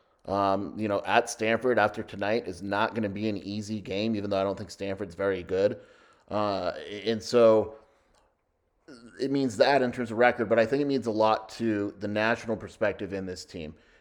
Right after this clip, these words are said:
And that early in the season, the perspective was, "Oh, I mean, you just slow Arizona down and you can beat 'em,"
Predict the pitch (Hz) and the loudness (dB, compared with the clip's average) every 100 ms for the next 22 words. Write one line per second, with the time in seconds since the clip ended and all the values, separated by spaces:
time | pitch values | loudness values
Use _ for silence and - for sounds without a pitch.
0 | - 101 107 107 101 95 107 127 139 135 | -6 -2 0 2 0 0 2 2 4 0
1 | 117 123 120 107 113 107 98 104 98 104 | -2 -4 -2 0 0 -2 -6 -10 -2 -2
2 | 104 85 104 101 95 - 110 113 110 107 | -2 0 2 2 0 -2 0 2 0 -2
3 | 101 101 - 107 101 98 101 98 95 101 | -6 -8 0 4 4 2 0 -2 -2 0
4 | 95 95 95 92 - 87 87 - | 0 -4 -10 -14 -14 -14 -12 -12